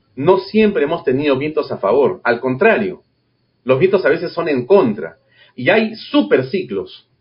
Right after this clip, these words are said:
en la historia del, de, de, de la humanidad y también de nuestra patria, donde por condiciones diversas del mercado y de la economía mundial, resulta que lo que tenemos vale mucho más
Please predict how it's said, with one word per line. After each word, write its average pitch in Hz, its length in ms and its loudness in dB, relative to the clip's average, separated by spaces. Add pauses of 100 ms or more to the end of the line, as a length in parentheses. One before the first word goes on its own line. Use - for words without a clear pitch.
(200)
en 107 120 -2
la 107 80 0
historia 117 540 0
del, 98 420 -6 (140)
de, 95 340 -6
de, 95 140 -8
de 113 100 -2
la 143 80 0
humanidad 196 560 -2
y 120 140 -6
también 185 320 0
de 147 80 0
nuestra 110 280 -2
patria, 92 360 0
donde 117 380 2
por 110 240 2
condiciones 117 580 0
diversas 165 440 2
del 117 160 4
mercado 143 720 0
y 101 140 -8
de 98 140 -4
la 95 100 -4
economía 117 400 -4
mundial, 123 560 -2 (320)
resulta 175 340 2
que 147 100 4
lo 117 140 4
que 110 80 0
tenemos 156 500 2
vale 160 280 4
mucho 180 320 2
más 196 400 -2